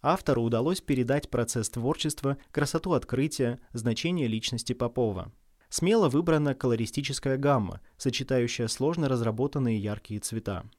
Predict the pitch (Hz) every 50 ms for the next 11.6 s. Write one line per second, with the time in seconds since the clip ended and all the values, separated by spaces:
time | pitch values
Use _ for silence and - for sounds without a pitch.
0 | _ _ _ _ _ _ _ _ _ _ _ _ - - - - 156 156 - -
1 | 151 120 120 113 - - 113 107 104 127 131 127 - 147 127 117 110 113 113 113
2 | 107 - - 123 - 131 - - 175 196 208 - - 185 185 - - - - -
3 | 127 135 135 147 160 196 220 226 214 - - - 175 180 175 170 - - - 135
4 | 120 131 139 135 143 135 127 127 123 - 131 117 113 113 110 107 104 98 107 117
5 | 139 170 196 196 185 170 160 - - 110 107 120 117 117 113 123 120 123 135 143
6 | 143 127 110 104 110 98 95 95 87 85 - - _ _ _ _ _ _ _ _
7 | - - 131 139 139 127 120 113 101 - 113 - - 120 127 151 170 156 156 151
8 | 139 139 139 139 143 147 147 - - 139 107 95 82 - - - _ - - -
9 | 175 160 147 - 113 104 98 98 98 101 101 107 113 127 160 175 160 139 - -
10 | 147 139 - 139 - - 143 135 - - 143 127 110 101 107 98 - - 110 110
11 | - 120 120 170 180 - - 160 147 147 143